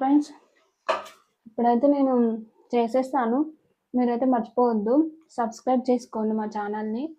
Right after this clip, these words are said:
అలాగే బెల్ ఐకాన్ అస్సలు మర్చిపోవద్దు. ఇంకా మంచి మంచి వీడియోస్తో మేము ముందుకు వస్తాను. ఇలానే మమ్మల్ని సపోర్ట్ చేస్తూ ఉండండి. సబ్స్క్రైబ్ చేసుకొని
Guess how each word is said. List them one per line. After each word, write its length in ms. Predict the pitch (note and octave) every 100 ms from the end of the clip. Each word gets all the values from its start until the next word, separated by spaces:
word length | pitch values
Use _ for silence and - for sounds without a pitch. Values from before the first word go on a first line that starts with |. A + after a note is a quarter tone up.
| _ _ _ _ _ - A3+
అలాగే 300 | A3 A3+ B3
బెల్ 200 | A#3 A3+ A3+
ఐకాన్ 320 | A3+ C4 C4+ - _ _ _ _ _ A#3
అస్సలు 240 | - C4
మర్చిపోవద్దు. 580 | A#3+ B3 A3 G#3+ G3+ A3+ D4 D4 _ _ _ _ _ A#3+
ఇంకా 280 | A#3+ B3 G3 - _ _ _ _ _ _ _ -
మంచి 260 | A#3+ A#3+ C4
మంచి 180 | C4+ C4 B3+
వీడియోస్తో 420 | A#3 B3 B3 B3+ B3+
మేము 160 | A#3 A3
ముందుకు 280 | G#3+ A3 A3
వస్తాను. 400 | A3+ - G#3 G#3 C4+ - _ _ _ -
ఇలానే 400 | A#3+ A3+ A#3 C4
మమ్మల్ని 320 | C4 B3 A#3+ B3
సపోర్ట్ 280 | G#3+ A3+ A3+ A#3+
చేస్తూ 240 | A3+ - A#3
ఉండండి. 380 | A3 G3+ G3+ C4 - _ _ _ _ _ -
సబ్స్క్రైబ్ 460 | A#3+ A#3 - C4+ B3+
చేసుకొని 460 | B3+ B3+ - B3+